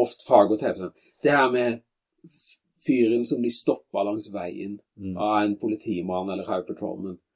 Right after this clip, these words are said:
Speaker 1: og så ender opp med å da bli skutt, eller, ikke sant? Alle de som du da har sett
Speaker 2: Mm.
Speaker 1: i, men hver gang jeg ser en sånn scene i en film, da tenker jeg på Dwayne Barry-episoden. Det er bare sånn, jeg hadde ikke de referansene en gang, men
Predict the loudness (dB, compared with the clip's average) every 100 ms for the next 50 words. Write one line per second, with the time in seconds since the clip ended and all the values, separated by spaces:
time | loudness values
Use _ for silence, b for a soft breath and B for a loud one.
0 | _ _ _ -10 -2 2 4 2 0 -2
1 | -2 -2 -4 -2 -6 -8 -10 _ -10 -10
2 | -8 -8 -8 -4 0 2 4 4 2 0
3 | 4 4 2 -2 -4 -6 -8 _ _ _
4 | _ -6 -6 -8 _ _ -20 -2 8 10
5 | 12 12 10 6 2 2 2 0 -2 0
6 | 0 0 -6 -2 2 0 0 _ _ _
7 | _ -10 -6 2 2 2 -2 0 0 2
8 | 2 2 -2 -6 -6 -4 -2 0 0 6
9 | 10 12 10 8 2 6 6 6 8 8
10 | 8 6 4 4 -4 -12 -10 -4 2 2
11 | 2